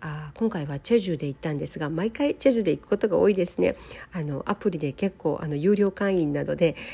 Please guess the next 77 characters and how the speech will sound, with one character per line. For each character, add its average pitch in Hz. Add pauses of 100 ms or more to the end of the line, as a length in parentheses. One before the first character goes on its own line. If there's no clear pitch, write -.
(200)
え 160
ー、 170
直 214
接 220 (360)
チ -
ェ 196
ジ 202
ュ -
エ 226
ア 165
の 240
ア 156
プ -
リ 170
を、 196 (240)
お、 147
ス -
マ 170
ホ 165
に、 180 (360)
え 135
ー、 -
ダ 156
ウ 165
ン 165
ロ 170
ー -
ド 139
し -
て 175
あ 185
る 170
の 147
で、 175 (300)
え 147
ー、 143
結 247
構 151
ヘ 143
ビ 175
ー -
ユ 160
ー -
ザ -
ー -
で、 -
え -
ー、 -
取 160
り 165
や 170
す -
い 156
の 143
で、 190
カ 214
ー 185
ド 156
も 135
登 151
録 151
し -
て -
あ 156
っ -
て 156
す -
ぐ 220
サ -
ク -
ッ -
と 190
取 165
れ 165
る 160
の 151
で、 208